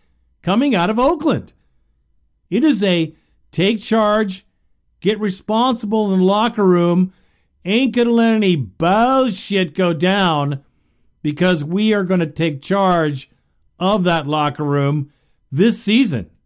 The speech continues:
The young Derek Carr has become the wily veteran of the Oakland Raiders, and it sounds to me <laughs> that he's got the backing of the coaching staff, and he ain't gonna take no crap this season.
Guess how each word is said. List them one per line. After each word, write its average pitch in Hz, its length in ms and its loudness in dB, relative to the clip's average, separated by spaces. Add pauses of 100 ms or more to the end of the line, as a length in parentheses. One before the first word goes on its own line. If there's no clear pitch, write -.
(1160)
The 156 120 2
young 247 380 4
Derek 226 320 2
Carr 233 360 2
has 170 140 0
become 196 460 0
the 190 100 2
wily 220 640 2
veteran 165 920 -2 (220)
of 196 180 -2
the 220 140 6
Oakland 226 440 2
Raiders, 226 520 2 (380)
and 151 100 -4
it 151 60 -2
sounds 269 420 0
to 226 100 2
me 254 640 2
<laughs> - 160 -20
that 233 120 2
he's 233 240 4
got 196 220 0
the 175 80 -2
backing 185 500 0
of 147 60 -4
the 143 80 -4
coaching 190 420 -2
staff, 180 460 -2 (520)
and 123 180 -6
he 175 180 0
ain't 196 200 0
gonna 185 180 2
take 180 340 -2
no 175 220 0
crap 170 600 -2 (320)
this 156 380 -2
season. 123 540 -2